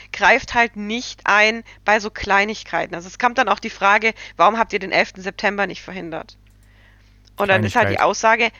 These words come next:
Speaker 1: „Weil es kein Weltuntergang war.“
Speaker 2: <laughs> So.
Speaker 1: Also die greifen wirklich nur ein, wenn's
Speaker 2: Ah,
Speaker 1: hier
Speaker 2: ich
Speaker 1: um
Speaker 2: verstehe.
Speaker 1: Atomkriege gibt,
Speaker 2: Mhm.
Speaker 1: geht. Und es gab halt in der, in der Vergangenheit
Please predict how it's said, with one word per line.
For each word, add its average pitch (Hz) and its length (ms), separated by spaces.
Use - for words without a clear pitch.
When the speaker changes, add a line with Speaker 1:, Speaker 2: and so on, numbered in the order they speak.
Speaker 1:
„Weil 190 260
es 226 140
kein 196 300
Weltuntergang 165 640
war.“ - 200
Speaker 2:
<laughs> - 0
So. 104 220
Speaker 1:
Also 202 220
die 240 220
greifen 220 500
wirklich 247 300
nur 240 180
ein, 220 220
wenn's 220 180
Speaker 2:
Ah, 113 80
Speaker 1:
hier 117 120
Speaker 2:
ich - 40
Speaker 1:
um 208 120
Speaker 2:
verstehe. 107 360
Speaker 1:
Atomkriege 220 840
gibt, - 440
Speaker 2:
Mhm. - 60
Speaker 1:
geht. 107 400
Und 196 240
es - 100
gab 190 300
halt 226 240
in 208 160
der, 202 140
in 180 120
der 185 80
Vergangenheit 208 800